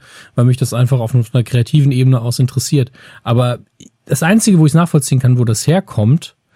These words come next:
bei denen, die jetzt nicht wirklich einfach Sexisten sind, die sich dann aufregen, dass bei Mad Max eine Frau eigentlich die Hauptrolle spielt und in Star Wars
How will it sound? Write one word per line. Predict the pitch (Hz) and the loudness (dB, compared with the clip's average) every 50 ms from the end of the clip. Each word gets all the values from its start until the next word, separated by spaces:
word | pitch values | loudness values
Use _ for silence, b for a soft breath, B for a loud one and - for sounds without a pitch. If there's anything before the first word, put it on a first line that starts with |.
| b b b b b b b _ _ _ - | b b b b b b b _ _ _ -4
bei | 117 117 127 | -2 -2 -2
denen, | 127 123 131 - 139 135 139 135 135 123 | -2 -4 -4 -2 0 2 4 4 2 2
die | 120 117 | 2 0
jetzt | 113 110 - | 0 0 0
nicht | 139 127 - - | -2 -2 0 -2
wirklich | 131 113 117 107 107 | -4 -2 -2 -4 -4
einfach | 104 - - 107 | -4 -4 -4 -6
Sexisten | - 113 - - - 127 127 - - 110 | -6 -8 -6 -4 -4 -4 -4 -2 -4 -2
sind, | 101 101 95 101 | -2 -2 -2 -2
die | 101 101 | -4 -4
sich | 107 - | -6 -6
dann | - 101 - | -6 -6 -4
aufregen, | - 120 123 - - 110 104 101 | -2 -4 -4 -4 -4 -4 -2 -2
dass | 107 - | -4 -4
bei | - 110 104 | -4 -2 -2
Mad | 107 107 110 113 | 0 0 -2 0
Max | - 113 110 107 - | -2 -2 -2 -2 -4
eine | - 113 | -6 -6
Frau | - - - 123 127 110 | -6 -4 -2 -2 -2 -2
eigentlich | 98 98 98 104 110 110 | -2 -2 0 0 -2 0
die | - 107 | -2 -2
Hauptrolle | 98 101 101 - - - 101 98 101 | -2 -2 -4 -6 -6 -6 -4 -4 -4
spielt | - - - 120 113 - | -6 -4 -4 -4 -4 -4
und | 107 107 | -4 -4
in | 104 101 | -4 -4
Star | - - 113 107 113 | -4 -4 -4 -2 -2
Wars | 110 104 - | -2 -4 -4